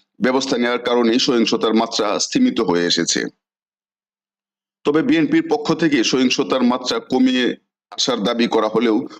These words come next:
পরিসংখ্যান বলছে ভিন্ন কথা। সময়ের সঙ্গে পাল্লা দিয়ে বাড়ছে দলটির স্থানীয় পর্যায়ের সহিংসতা।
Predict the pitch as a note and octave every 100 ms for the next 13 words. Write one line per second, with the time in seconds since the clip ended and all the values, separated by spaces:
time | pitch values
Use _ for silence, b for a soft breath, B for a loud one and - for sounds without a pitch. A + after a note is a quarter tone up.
0 | _ C3+ C#3+ D3+ C3 C3+ C3 B2+ B2+ -
1 | G2+ F2+ A#2+ A2 G#2 F2+ C2 C2 - _
2 | _ _ _ - D3 D3+ D3+ D3 C#3 C#3
3 | C#3 C3 C3 A#2+ A#2+ G#2+ G#2 - A2 A2
4 | A2+ A2+ G2+ G2+ - A#2 A2+ G2+ G#2+ G2
5 | G#2 F2+ - G#2 F2+ E2+ D2+ A1